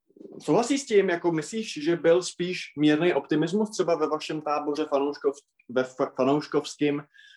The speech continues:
že se věřilo, že se to zvládne, že přece kdyby to bylo nula dva, tak je to asi složitější, ale to jedna dva vypadalo poměrně příznivě. Tak věřil jsi, že na to máte a že postoupíte, anebo si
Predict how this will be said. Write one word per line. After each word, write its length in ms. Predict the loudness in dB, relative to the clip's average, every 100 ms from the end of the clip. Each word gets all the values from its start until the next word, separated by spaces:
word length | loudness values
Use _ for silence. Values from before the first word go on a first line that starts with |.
| -4
že 300 | 0 2 2
se 160 | 2 4
věřilo, 400 | 4 4 2 2
že 100 | -2
se 120 | -6
to 120 | -6
zvládne, 720 | -2 0 2 2 2 2 -2 -2
že 120 | -8
přece 260 | -8 -4 0
kdyby 200 | 2 2
to 80 |
bylo 160 | 4 4
nula 180 | 4 2
dva, 140 | 2
tak 140 | -2 -4
je 60 |
to 80 | -8
asi 180 | -8 -6
složitější, 680 | -8 -8 -10 -6 -4 -4 -6 -8 0
ale 120 | 2
to 120 | 2
jedna 260 | 2 2 0
dva 160 | 0
vypadalo 400 | 0 2 2 0
poměrně 340 | -2 -4 -4 -4
příznivě. 640 | -8 -8 -2 0 2 0 -2 _ -12 -4
Tak 120 | -2 -2 -6 2
věřil 440 | 4 6 6 4
jsi, 360 | 4 0 2 2
že 340 | 2 2 0
na 100 | -4
to 140 | -4 -2
máte 380 | -2 -2 -6 -6
a 120 | -4
že 320 | -2 -2 -2
postoupíte, 800 | -6 -4 0 0 -2 0 2 2 -4
anebo 320 | -6 -4 -4 -6
si 440 | -2 2 4 2